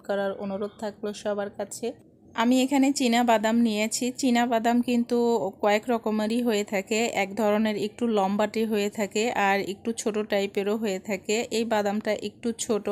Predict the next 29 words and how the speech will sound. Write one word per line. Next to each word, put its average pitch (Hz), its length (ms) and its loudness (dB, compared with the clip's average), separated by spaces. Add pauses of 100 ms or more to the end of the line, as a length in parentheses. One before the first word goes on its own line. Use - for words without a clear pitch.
(440)
আমি 220 260 4
এখন 233 320 0
ফ্রাই 214 300 4
প্যানে 214 300 0 (120)
এই 208 140 2
বাদামগুলো 208 640 0
দিয়ে 202 260 -2
দিচ্ছি, 208 420 -6 (180)
আর 202 260 4
এটা 220 220 -2
কিছু 226 360 -8
সময় 220 340 -4
খুব 233 220 -8
ভালো 196 260 -2
করে 208 240 -2
নাড়াচাড়া 196 540 -2
করে 202 280 -2
নিতে 196 300 -6
হবে। 208 280 -4 (420)
হাই 233 300 4
হিটে 240 300 -2
কিন্তু 220 380 -4
বাদামটা 202 480 0
ভাজা 202 400 -2
যাবে 196 320 -2
না, 202 100 -2 (100)
একদম 208 420 -2
মিডিয়াম 208 520 -2
আঁচে 196 320 -4